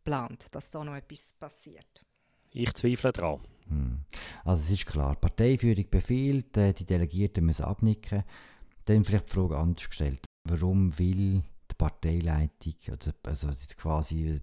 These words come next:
Speaker 3: der, der Zirkel um Christoph Blocher, warum wollen die den Marco Chiesa? Was versprechen sie sich von ihm?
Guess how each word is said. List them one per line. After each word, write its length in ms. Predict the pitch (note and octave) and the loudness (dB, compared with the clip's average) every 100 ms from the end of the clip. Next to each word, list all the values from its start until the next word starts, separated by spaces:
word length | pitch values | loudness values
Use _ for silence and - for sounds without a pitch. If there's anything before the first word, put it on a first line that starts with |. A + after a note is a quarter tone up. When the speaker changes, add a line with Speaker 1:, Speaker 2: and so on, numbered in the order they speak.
| - | -6
Speaker 3:
der, 100 | D#2 | -8
der 200 | - D2+ - | -6 -8 -4
Zirkel 420 | F#2+ F#2+ - F#2+ | 0 0 0 2
um 160 | F2 D2+ | 2 2
Christoph 400 | E2+ - D#2+ - | 0 -2 -4 -2
Blocher, 420 | F2+ F#2+ - F#2 - - - - - | -2 -2 -4 -8 -8 -14 -14 -14 -10
warum 420 | D2+ F2 E2 F#2+ | 0 2 4 4
wollen 200 | F2 D#2+ | 4 4
die 120 | E2+ F2 | 2 0
den 140 | D2 | 2
Marco 320 | C#2+ C#2 - | 0 0 -4
Chiesa? 420 | D2 B1+ B1 C2+ B1+ | -8 -4 -4 -4 -4
Was 180 | C#2+ | -4
versprechen 580 | - - - - C2+ - | -2 -2 -2 -2 -4 -6
sie 140 | C#2+ C#2+ | -6 -6
sich 180 | C2+ | -8
von 200 | - - | -6 -6
ihm? 100 | B1+ | -6